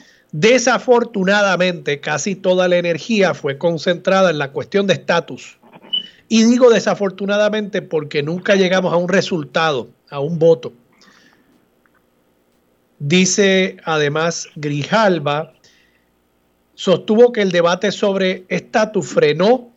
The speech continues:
los esfuerzos para avanzar una medida que adelantara la salida de la Junta, pero dijo que eso fue una decisión de los proponentes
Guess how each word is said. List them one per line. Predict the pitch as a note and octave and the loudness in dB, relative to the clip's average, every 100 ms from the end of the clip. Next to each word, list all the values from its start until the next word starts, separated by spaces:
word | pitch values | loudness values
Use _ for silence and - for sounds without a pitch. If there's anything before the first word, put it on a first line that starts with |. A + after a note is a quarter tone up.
| _ - | _ -4
los | D3+ D3 E3 | -2 0 0
esfuerzos | D3 - F3+ F3+ G#3+ | 0 2 2 2 -2
para | G#3+ F3 D#3 | -2 0 0
avanzar | C#3+ C3+ E3+ F#3 | -2 -2 -2 0
una | F#3+ | 0
medida | F#3 G#3 A3+ F#3 | 0 0 0 0
que | F3+ | -2
adelantara | D3 C#3+ C3+ - E3 G3 | -2 -2 -4 -4 -2 0
la | F3+ | 0
salida | F3+ C#3+ F3+ | -2 -2 0
de | F3+ | 2
la | D#3+ | 0
Junta, | C#3 A#3 A3+ - D#3 D#3+ _ _ _ - - _ | -4 -6 -6 -4 -6 -6 _ _ _ -20 -20 _
pero | - A#3 G#3+ | 2 4 4
dijo | G#3+ A3+ A#3 | 4 2 2
que | |
eso | F#3 G#3 | -2 -2
fue | G#3+ A3 | 0 0
una | G3+ | 2
decisión | F3+ F3+ G#3+ A#3+ A3+ A#3 - _ | 2 2 0 2 0 0 -10 _
de | D3 F#3+ | -2 2
los | B3+ A#3+ | 4 2
proponentes | - B3+ C4 A3+ A3+ A#3+ G3 D3+ C#3+ | 0 -2 0 -2 -2 -2 -4 -8 -10